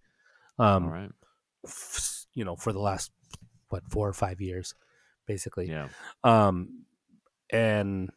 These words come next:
Speaker 1: you know, again, they're like, actually, f-, his defense is the thing that's a little bit, bit been
Speaker 2: Oh, really?
Speaker 1: s-,
Speaker 2: Wow. Okay.
Speaker 1: um, like,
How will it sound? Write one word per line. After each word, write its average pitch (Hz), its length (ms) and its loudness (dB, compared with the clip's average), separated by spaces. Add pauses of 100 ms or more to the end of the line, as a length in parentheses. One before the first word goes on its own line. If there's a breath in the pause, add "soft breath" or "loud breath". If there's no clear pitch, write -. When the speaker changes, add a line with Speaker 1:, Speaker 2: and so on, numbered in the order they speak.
(120)
Speaker 1:
you 107 100 -8
know, 101 60 -6
again, 104 220 0
they're 104 140 2
like, 104 300 0
actually, 117 400 -2
f-, - 180 -8
his 107 220 -2
defense 107 400 2
is 92 140 -4
the 95 100 -2
thing 95 200 -4
that's 90 180 -4
a 104 60 0
little 98 260 -2
bit, - 240 -6
bit - 240 -2 (480 loud breath)
been 98 500 2 (140)
Speaker 2:
Oh, 104 140 6
really? 98 320 2
Speaker 1:
s-, - 140 0
Speaker 2:
Wow. 87 200 0
Okay. 135 100 -2
Speaker 1:
um, 104 480 6 (180)
like, 156 300 8